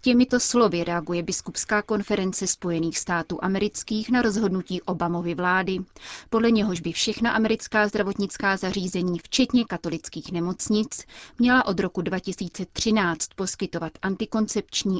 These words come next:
a abortivní přípravky. Zprávu zveřejnila v pátek současná ministryně zdravotnictví Spojených států amerických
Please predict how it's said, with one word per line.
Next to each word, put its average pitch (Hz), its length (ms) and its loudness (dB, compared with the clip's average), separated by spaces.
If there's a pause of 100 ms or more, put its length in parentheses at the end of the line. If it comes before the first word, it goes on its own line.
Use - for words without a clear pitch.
a 190 80 2
abortivní 165 760 -2
přípravky. 175 800 -4 (560)
Zprávu 190 480 4
zveřejnila 175 540 -2
v - 120 -12
pátek 180 400 -2
současná 226 560 0
ministryně 190 560 0
zdravotnictví 190 720 -4
Spojených 170 460 -4
států 160 440 -4
amerických 196 800 -4